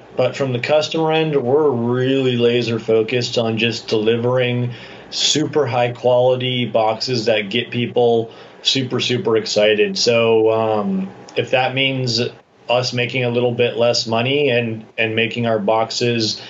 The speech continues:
uh, a little bit more high end, that's what we're gonna do. We don't care about anything as much as the customer value and the customer experience. So that's the number one thing we're working on, um,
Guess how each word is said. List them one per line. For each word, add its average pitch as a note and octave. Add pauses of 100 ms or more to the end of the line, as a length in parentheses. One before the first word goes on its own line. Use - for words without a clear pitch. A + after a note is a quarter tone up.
(380)
uh, A2+
a G#2+
little B2
bit A#2+
more B2
high A#2+
end, C#3
that's A#2
what A#2
we're A2
gonna G#2+
do. A2
We A2+
don't B2+
care B2+
about A#2+
anything C3 (220)
as A2
much A#2+
as A2
the A2
customer A#2
value A2
and A2
the G#2
customer A2
experience. G#2
So A2+
that's A2+
the B2+
number A2+
one A#2
thing A#2 (440)
we're A#2
working B2
on, B2+
um, A2